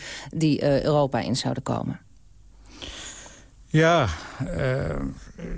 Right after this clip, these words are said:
Speaker 2: ik denk dat een aantal van die gastarbeiders in Libië, eh, als dat land niet op orde komt, eh, eh, inderdaad, eh, weer naar huis terug zal gaan.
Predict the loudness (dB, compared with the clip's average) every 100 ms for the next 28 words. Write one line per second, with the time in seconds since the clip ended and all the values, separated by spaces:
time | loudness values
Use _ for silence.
0 | -6 0 2 4 4 4 4 4 4 4
1 | 2 2 4 2 2 2 2 2 4 4
2 | 4 2 4 4 4 4 4 2 0 -2
3 | 0 2 0 -2 -4 -6 0 0 2 4
4 | 4 4 2 2 4 2 2 2 2 0
5 | -2 0 0 2 2 0 0 -2 0 2
6 | 4 4 2 -2 -2 0 0 0 -2 -2
7 | 2 4 6 6 4 4 2 2 4 4
8 | 4 2